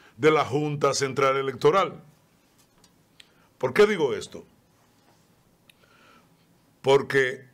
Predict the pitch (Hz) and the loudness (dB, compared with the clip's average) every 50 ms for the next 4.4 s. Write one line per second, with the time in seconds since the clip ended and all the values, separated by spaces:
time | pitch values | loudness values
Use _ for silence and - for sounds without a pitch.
0 | _ _ - - 131 170 185 185 185 185 208 170 156 165 147 131 123 143 143 127 | _ _ -2 0 0 0 0 0 0 -2 -2 0 0 -2 -2 0 0 0 0 -2
1 | 117 117 117 - - - 135 139 139 - - - 117 117 127 135 127 127 135 123 | -4 -8 -10 -12 -10 -6 -6 -6 -6 -6 -8 -4 -2 -2 -2 0 -2 -4 -4 -4
2 | 101 110 107 107 107 113 110 107 104 107 - - - 95 - - 101 98 117 120 | -2 -2 0 0 0 -2 -4 -4 -6 -8 -12 -12 -12 -10 -10 -8 -6 -6 -4 -4
3 | 123 131 120 113 107 85 101 113 117 113 107 - 90 80 78 104 104 101 104 101 | -4 -4 -2 -2 -4 -4 -6 -6 -6 -6 -6 -6 -8 -6 -4 -2 -2 -2 -4 -6
4 | 87 120 110 95 73 76 76 76 | -6 -4 -4 -4 -4 -6 -8 -12